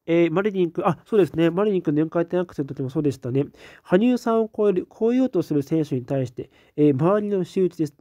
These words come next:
彼を超えようとすること、超えることは罪ですか？ということで。うん。まあ、これね、四回転アクセル、まあ、羽生選手と同じその四回転アクセルということで、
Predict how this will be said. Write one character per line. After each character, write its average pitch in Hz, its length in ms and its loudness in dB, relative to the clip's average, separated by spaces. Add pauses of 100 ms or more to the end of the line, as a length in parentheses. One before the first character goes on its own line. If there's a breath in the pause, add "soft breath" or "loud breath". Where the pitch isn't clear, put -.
彼 277 280 2
を 180 120 4
超 180 140 0
え 196 40 4
よ 208 40 6
う 202 60 2
と 160 100 0
す - 100 -14
る 143 80 -2
こ 139 100 -4
と、 - 220 -12
超 196 140 -2
え 226 60 -2
る 226 100 -6
こ 233 140 -6
と - 60 -2
は 123 120 -2
罪 269 260 0
で 196 140 2
す - 80 -12
か？ 151 300 2
と 143 160 -6
い 131 100 -2
う 123 60 -4
こ 131 160 -8
と 127 80 -6
で。 120 60 -10
う 135 40 -8
ん。 139 280 -2 (320 loud breath)
ま 143 80 -2
あ、 - 20 -2
こ 147 200 4
れ 160 120 6
ね、 180 180 2
四 180 160 2
回 196 140 -4
転 190 140 -6
ア 190 40 -6
ク 175 80 -12
セ 156 80 -6
ル、 151 40 -2
ま 143 40 -2
あ、 - 20 -2
羽 160 200 -6
生 220 180 -2
選 226 220 -4
手 - 60 -10
と 143 180 -2
同 175 140 2
じ 170 180 0
そ 175 100 -4
の 160 300 0
四 175 160 0
回 180 140 0
転 180 120 -2
ア 185 80 0
ク - 80 -16
セ - 80 -6
ル 135 80 0
と 135 140 -6
い - 20 -2
う 127 60 -4
こ 139 80 -6
と 123 60 -2
で、 123 160 -4